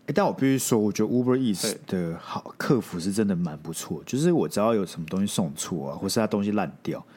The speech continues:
Speaker 1: 你只要直接拍照上传，基本上都是直接退费的。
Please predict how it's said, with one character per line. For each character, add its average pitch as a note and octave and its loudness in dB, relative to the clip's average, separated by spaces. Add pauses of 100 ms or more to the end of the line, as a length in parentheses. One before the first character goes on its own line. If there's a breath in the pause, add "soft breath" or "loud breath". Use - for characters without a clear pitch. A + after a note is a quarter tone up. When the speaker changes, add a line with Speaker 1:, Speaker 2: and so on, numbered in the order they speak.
(500 loud breath)
Speaker 1:
你 G#2+ -2
只 A#2+ 2
要 B2+ 6
直 B2 0
接 A2 4
拍 G2+ 0
照 F#2 0
上 F#2 0
传， E2 -6
基 A#2+ 0
本 G2 0
上 E2 -4
都 F2 -4
是 F2+ -4 (560)
直 - -4
接 F2 -2
退 F2 -2
费 - -8
的。 - -18